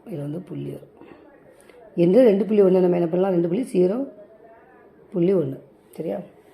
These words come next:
இதை வந்து ரெண்டா பிரிக்க அவ்வளவுதான். இப்போ வந்து ஏ ஸ்கொயர் மைனஸ் பி ஸ்கொயர் ஃபார்முலா வருது. A மைனஸ் பி into A plus பி. இப்போ ஏங்க இடத்துல என்ன இருக்கு?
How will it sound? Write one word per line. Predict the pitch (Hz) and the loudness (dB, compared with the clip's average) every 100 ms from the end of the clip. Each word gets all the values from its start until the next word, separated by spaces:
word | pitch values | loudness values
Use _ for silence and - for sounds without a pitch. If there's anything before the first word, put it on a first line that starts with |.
| _ _ _ _ _ - - - | _ _ _ _ _ -20 -20 -8
இதை | 160 | -4
வந்து | 170 202 | -2 2
ரெண்டா | 185 190 | 2 2
பிரிக்க | 180 170 | 0 -2
அவ்வளவுதான். | 151 143 - - | -4 -8 -10 -12
இப்போ | 156 170 | -4 -2
வந்து | 202 175 | 0 2
ஏ | 190 208 | 2 2
ஸ்கொயர் | 208 196 180 | 0 0 0
மைனஸ் | 170 190 170 | -2 0 -4
பி | 160 | -2
ஸ்கொயர் | - 165 | -2 -2
ஃபார்முலா | 156 151 160 | -4 -6 -4
வருது. | 156 233 175 | -4 -2 0
A | 180 180 | 2 2
மைனஸ் | 175 165 - | -2 -6 -6
பி | 220 294 - _ _ 170 | -6 -6 -12 _ _ -2
into | 185 269 170 | 0 0 -2
A | 156 | -4
plus | 151 143 - | -10 -12 -18
பி. | 139 - - | -20 -20 -10
இப்போ | 170 160 185 | -6 -2 -2
ஏங்க | 202 190 | -2 -2
இடத்துல | 175 180 180 | -2 0 0
என்ன | 180 | 2
இருக்கு? | 175 - | -2 -2